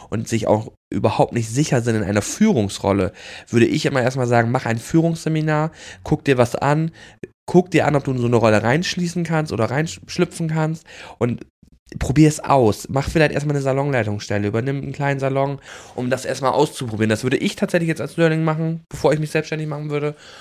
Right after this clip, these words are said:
um zu schauen, ist das wirklich was für mich? Weil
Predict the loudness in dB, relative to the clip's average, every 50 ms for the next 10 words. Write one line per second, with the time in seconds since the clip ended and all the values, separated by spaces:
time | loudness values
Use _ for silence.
0 | -20 -20 -12 -10 -8 -8 -6 -6 -6 -4 -2 2 2 2 2 0 -4 -12 _ _
1 | -20 _ _ _ _ _ _ _ -4 -4 0 0 0 0 0 -2 -2 -2 -2 -4
2 | -2 -4 -4 -4 -6 -8 -6 -4 -2 -2 -4 -4 -8 -14 _ _ _ -2 -2 0
3 | -2 -2